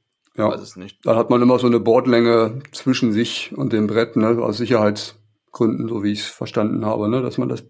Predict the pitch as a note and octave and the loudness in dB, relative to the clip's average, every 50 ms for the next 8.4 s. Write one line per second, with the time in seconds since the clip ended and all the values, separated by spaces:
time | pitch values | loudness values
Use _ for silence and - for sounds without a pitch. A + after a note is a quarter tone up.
0 | _ - - - _ - B2+ A#2 A#2+ - B2 C3 C3+ C3 B2 A#2+ - - - B2+ | _ -20 -20 -20 _ -2 -2 0 2 4 2 2 2 2 -2 -4 -4 -4 -4 -2
1 | A#2 A#2 - - - - - - C#3 C#3 E3+ D#3+ E3 A2 C3+ C3 B2 - C#3+ C3+ | -2 -2 -2 -6 -10 -12 -10 -4 0 2 2 2 2 2 2 0 0 2 2 2
2 | C3 A2+ A#2+ A#2+ - B2+ A#2+ - - A#2+ A#2+ A#2 A2+ - A#2 G#2+ G#2+ G#2 - G#2+ | 4 2 0 0 0 -2 -2 0 2 2 2 0 0 0 0 0 0 -2 -4 -6
3 | G#2+ - - G#2+ G#2+ B2+ C3 B2+ C3+ D#3 E3+ D#3 D3 C#3+ D#3+ E3+ - F3+ E3 D3 | -8 -6 -6 -6 -6 -4 -2 0 2 2 2 2 0 -4 -4 -4 -2 -2 0 0
4 | C3 B2 B2+ C3 C#3 C3+ C3 A#2 A2 A2 B2 A#2+ A#2 C3+ A#2 G#2+ G#2+ G#2 - - | 2 2 0 0 0 -4 -4 -4 -6 -8 -8 -6 -2 0 2 2 0 0 -2 -4
5 | F#2+ G#2 - - - G2+ G2+ G#2 - G2+ G2+ G2 G2+ G#2 G#2+ G#2+ A2 G#2+ - _ | -4 -4 -4 -4 -4 -4 -4 -4 -4 -2 0 2 4 4 4 2 0 -4 -8 _
6 | - - F#2+ G#2 G#2 G#2 G2 E2 F#2+ A2 A2 G#2+ - - A2 - - G#2 - - | -8 -6 -4 -2 0 0 0 0 0 -2 -4 -6 -8 -8 -10 -10 -10 -12 -10 -6
7 | - A2 A2+ A2+ A#2 A2+ G#2+ G#2+ A2 - A#2+ - - A2 G#2+ G#2+ G2+ G2 A#2 A#2 | -2 0 0 0 0 -2 -8 -8 -8 -8 -8 -6 -6 -4 -2 0 0 0 0 -2
8 | - - - A#2 A2 A2 G#2+ | -2 -4 -2 -2 -2 -2 -4